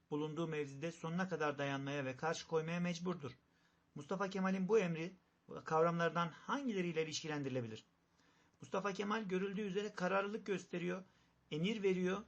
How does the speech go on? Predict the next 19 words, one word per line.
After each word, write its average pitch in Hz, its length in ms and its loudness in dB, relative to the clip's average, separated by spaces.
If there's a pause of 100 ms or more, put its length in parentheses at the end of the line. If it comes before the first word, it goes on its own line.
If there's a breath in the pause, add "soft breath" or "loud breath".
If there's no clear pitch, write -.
(200)
Hiçbir 202 340 -4
şekilde 160 540 -4
diyor, 156 260 -2 (260)
sonuna 220 440 -2
kadar 180 360 0
karşı 180 400 0
koymadan 170 580 2
yurdu 175 360 0
terk 175 260 0
etmeyeceğiz, 185 520 -4 (100)
ölmeden 185 520 4
yurdumuzu 190 500 2
vermeyeceğiz 170 560 0
diyor. 123 200 -2
Bir 208 160 0
cevaplarımız 190 520 2
arasında 190 420 -2
var. - 180 0 (760 soft breath)
İki, 233 380 -2